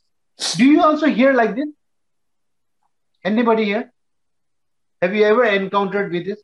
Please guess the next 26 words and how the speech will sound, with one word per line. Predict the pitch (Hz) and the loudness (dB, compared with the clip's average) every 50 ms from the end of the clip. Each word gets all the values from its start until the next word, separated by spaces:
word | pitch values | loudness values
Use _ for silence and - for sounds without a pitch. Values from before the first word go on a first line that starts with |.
| _ - | _ -4
Huh? | 139 170 202 220 240 240 240 _ _ _ _ _ _ _ _ _ _ | -2 0 0 0 -2 -6 -12 _ _ _ _ _ _ _ _ _ _
What | - 220 262 | -2 0 0
do | 262 | 0
you | 269 254 226 | 0 -2 -2
say? | - 196 170 117 - - _ _ _ _ _ _ _ _ _ _ _ _ | -4 -6 -8 -8 -10 -14 _ _ _ _ _ _ _ _ _ _ _ _
"No, | 135 147 160 175 | -4 -2 0 2
no, | 175 180 175 175 | 2 2 2 2
no, | 170 170 165 165 | 2 0 0 0
no, | 160 165 160 156 139 | 0 0 -2 -2 -2
my | 139 139 156 170 160 | -2 -4 -4 -4 -4
Bible | 151 156 156 160 156 165 165 160 | -4 -2 -2 -2 -2 -4 -6 -6
is | 156 151 151 | -8 -10 -10
shorter." | - 160 160 156 147 135 - - _ _ _ _ _ _ | -8 -8 -6 -6 -6 -8 -8 -10 _ _ _ _ _ _
No, | 131 139 143 147 143 139 131 120 - - - | -2 0 2 2 2 2 2 0 -2 -2 -2
don't | 160 185 196 - | -2 -2 0 -2
share | - 180 165 | -4 -4 -2
like | 156 143 131 123 | -2 -2 -2 -4
this. | 123 - _ _ _ _ _ _ _ _ _ _ _ _ _ _ _ | -8 -16 _ _ _ _ _ _ _ _ _ _ _ _ _ _ _
Whenever | 147 170 196 226 247 247 240 240 240 233 240 | -4 -4 -2 -2 -2 -2 -2 -2 -4 -4 -6
people | - 196 196 185 202 185 | -8 -10 -6 -4 -2 -2
will | 175 160 151 135 | -2 -2 -4 -4
say, | 131 - - 143 135 131 127 131 - _ _ _ _ _ _ _ _ _ _ _ _ _ _ _ | -6 -6 -4 -4 -2 -2 -4 -6 -8 _ _ _ _ _ _ _ _ _ _ _ _ _ _ _
"There | 135 135 131 | -6 -4 -4
is | 139 139 - - | -4 -6 -8 -10
one | 117 117 135 151 160 165 156 139 | -8 -4 -4 -2 -2 -2 -2 -2
way, | 135 139 135 139 139 139 | -2 -2 -2 -4 -6 -10